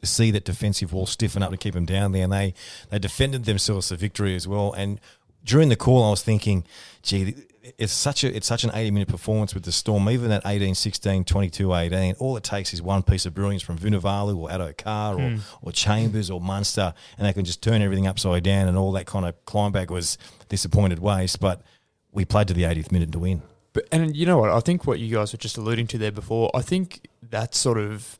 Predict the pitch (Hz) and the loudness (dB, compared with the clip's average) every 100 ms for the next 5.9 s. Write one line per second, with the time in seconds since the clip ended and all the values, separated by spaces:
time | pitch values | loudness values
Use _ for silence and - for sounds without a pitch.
0 | - - 110 - 113 101 - - 107 - | -8 -4 -2 -2 -6 -8 -8 -8 -8 -2
1 | 107 107 110 113 117 117 127 147 131 127 | -2 -2 -4 -4 -2 -2 0 0 0 -4
2 | 110 110 - _ 107 117 117 107 - 120 | -6 -10 -12 _ -4 -4 -4 -6 -6 -6
3 | 107 - 120 113 107 113 110 - 113 104 | -6 -2 -2 -2 -6 -6 -4 -4 -2 -4
4 | 101 147 170 - 113 113 117 110 123 117 | 0 -2 -2 -4 -4 -4 -8 -2 -2 0
5 | 110 - 110 113 120 101 - 110 | -2 -6 -6 -4 -4 -4 -4 -4